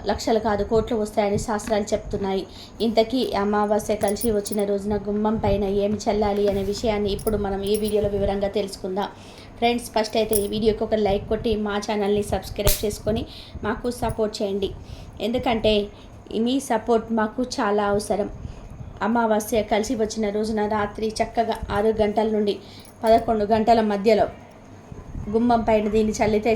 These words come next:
చాలు, కష్టాలన్నీ కూడా పోతాయి అని గ్రంథాలు చెప్తున్నాయి. ఈ పరిహారాన్ని కేవలం రాత్రి సమయంలో ఆరు నుండి పదకొండు గంటల మధ్యలోనే చేయాలి, ఎందుకంటే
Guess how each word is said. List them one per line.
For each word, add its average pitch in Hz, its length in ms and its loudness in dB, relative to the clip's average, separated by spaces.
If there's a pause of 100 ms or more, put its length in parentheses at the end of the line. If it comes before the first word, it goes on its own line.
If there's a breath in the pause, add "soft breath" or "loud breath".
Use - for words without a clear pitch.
చాలు, 208 280 2
కష్టాలన్నీ 214 640 2
కూడా 214 240 2
పోతాయి 202 420 2 (100)
అని 208 200 0
గ్రంథాలు 208 500 2
చెప్తున్నాయి. 202 560 0 (760 loud breath)
ఈ - 20 0 (140)
పరిహారాన్ని 220 640 2
కేవలం 220 400 0 (240)
రాత్రి 214 380 0
సమయంలో 208 480 2 (160)
ఆరు 208 220 2
నుండి 214 160 2 (100)
పదకొండు 208 440 4
గంటల 208 260 2 (100)
మధ్యలోనే 220 560 0
చేయాలి, 208 360 0 (640 loud breath)
ఎందుకంటే 226 480 0